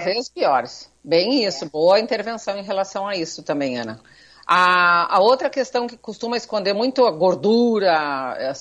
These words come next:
Speaker 1: excesso de sódio e açúcar são esses chips de legumes que se colocam assim, "Ah, é assadinho, é não sei o quê." Chips de legumes tem corantes pra manter a cor bonitinha do, da beterraba lá, que faz de conta que tem, né?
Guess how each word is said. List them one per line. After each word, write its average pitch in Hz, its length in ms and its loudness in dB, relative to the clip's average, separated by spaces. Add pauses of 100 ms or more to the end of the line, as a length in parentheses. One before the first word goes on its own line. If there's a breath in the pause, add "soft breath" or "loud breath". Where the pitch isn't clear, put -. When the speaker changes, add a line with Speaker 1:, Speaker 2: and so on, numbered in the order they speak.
(140)
Speaker 1:
excesso 190 420 2
de 180 80 -4
sódio 180 640 2
e 170 40 -2
açúcar 208 420 -4
são 202 180 -6
esses 202 320 -8
chips 254 360 -2
de 202 120 -2
legumes 208 680 0
que 185 260 -6
se - 160 -16
colocam 180 440 2
assim, 180 280 -8
"Ah, 269 220 0
é 226 100 2
assadinho, 214 1000 -4
é 190 40 -10
não 190 120 -8
sei 196 160 -6
o 180 40 -8
quê." 165 360 -2 (220 soft breath)
Chips 330 440 -2
de 254 80 0
legumes 226 480 2
tem 175 180 -6
corantes 214 460 2
pra 285 120 -4
manter 233 280 -6
a 214 80 -2
cor 214 200 -2
bonitinha 208 540 -6
do, 143 400 0 (260)
da 165 100 -4
beterraba 185 580 2
lá, 165 160 2
que - 60 -18
faz 175 140 -2
de 165 80 -12
conta 165 280 -6
que 165 100 -6
tem, 165 300 -6
né? 196 300 -2